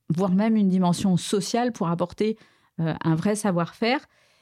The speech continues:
et avec une ambition, euh, qui est significative, puisque je crois qu'aujourd'hui, ils ont à peu près deux mille cinq cents, euh, réparateurs et que ils, ils vont, euh, y adjoindre avec ces,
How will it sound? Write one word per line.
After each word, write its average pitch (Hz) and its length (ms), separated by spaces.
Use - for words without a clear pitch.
et 180 120
avec 226 320
une 208 120
ambition, 196 520
euh, 165 160
qui 160 160
est 170 40
significative, 180 840
puisque - 340
je 160 120
crois 175 160
qu'aujourd'hui, 175 400
ils 196 100
ont 180 60
à 160 40
peu 170 120
près 190 180
deux 180 120
mille 196 180
cinq 196 180
cents, 208 320
euh, 165 160
réparateurs 170 680
et 214 120
que 185 220
ils, 170 420
ils 180 140
vont, 185 380
euh, 151 100
y 185 220
adjoindre 180 640
avec 170 400
ces, 175 360